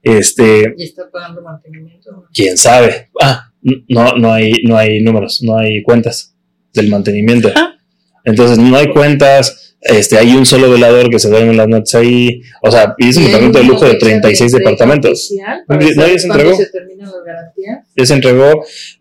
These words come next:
Speaker 2: ¿Cuándo se
Speaker 1: No,
Speaker 2: terminan las
Speaker 1: no, no sé
Speaker 2: garantías?
Speaker 1: si ya le dieron entrega oficial del departamento.
Speaker 2: Hay que ver las
Speaker 1: No, no, hay
Speaker 2: entregas
Speaker 1: una
Speaker 2: oficial. Desde la primera entrega oficial empieza a contar
Speaker 1: Claro.
Speaker 2: el año de garantía para áreas comunes.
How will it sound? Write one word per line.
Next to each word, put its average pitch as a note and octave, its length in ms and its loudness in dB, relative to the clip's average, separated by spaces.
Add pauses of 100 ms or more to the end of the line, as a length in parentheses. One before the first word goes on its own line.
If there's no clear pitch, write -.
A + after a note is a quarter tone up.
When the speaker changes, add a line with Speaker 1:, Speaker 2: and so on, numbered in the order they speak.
Speaker 2:
¿Cuándo F3+ 260 -12
se F#3+ 140 -10
Speaker 1:
No, C3+ 280 2
Speaker 2:
terminan C3+ 240 2
las - 0 -
Speaker 1:
no, C#3+ 100 2
no - 0 -
sé - 120 -2
Speaker 2:
garantías? C#3 300 2
Speaker 1:
si C3 100 2
ya B2+ 80 2
le B2 100 2
dieron B2 240 0
entrega A2+ 300 0
oficial G#2+ 320 -2
del G#2 120 0
departamento. A2+ 720 0
Speaker 2:
Hay F3+ 140 -4
que G#3+ 120 -6
ver G#3+ 280 -8
las F#3+ 140 -4
Speaker 1:
No, D#3+ 120 0
no, D3 100 0
hay B2 100 0
Speaker 2:
entregas D#3 240 2
Speaker 1:
una - 80 -4
Speaker 2:
oficial. G3+ 500 -4
Desde G3 240 -2
la F#3+ 160 -2
primera B3+ 280 -4
entrega D#4 280 -8
oficial B3+ 380 -10
empieza A#3+ 340 -10
a A#3 80 -14
contar - 200 -20
Speaker 1:
Claro. D#3 260 0
Speaker 2:
el G3+ 60 -6
año G3 220 -14
de G3 80 -16
garantía F#3+ 580 -10
para E3+ 200 -8
áreas E3+ 220 -16
comunes. A3 560 -12